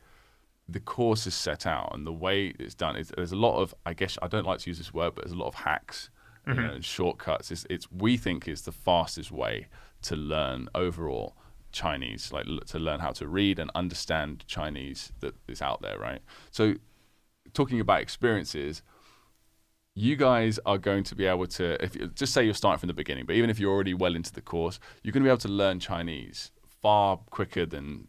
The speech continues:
Speaker 1: we were or anyone
Speaker 2: Mm-hmm.
Speaker 1: else before us. I, I, I really think that.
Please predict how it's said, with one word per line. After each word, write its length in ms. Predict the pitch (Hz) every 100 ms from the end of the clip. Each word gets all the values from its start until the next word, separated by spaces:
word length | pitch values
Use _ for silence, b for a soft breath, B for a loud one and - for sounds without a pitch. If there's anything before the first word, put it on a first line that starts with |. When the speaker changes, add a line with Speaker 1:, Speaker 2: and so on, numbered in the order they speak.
| -
Speaker 1:
we 220 | 73 80
were 280 | 71 50 50
or 320 | - 78 76 -
anyone 260 | 135 85
Speaker 2:
Mm-hmm. 60 | 82
Speaker 1:
else 80 | 85
before 440 | 85 - - 78
us. 280 | 50 - - -
I, 120 | 87
I, 200 | - 87 -
I 40 | 98
really 220 | 101 92
think 220 | 87 90
that. 180 | 64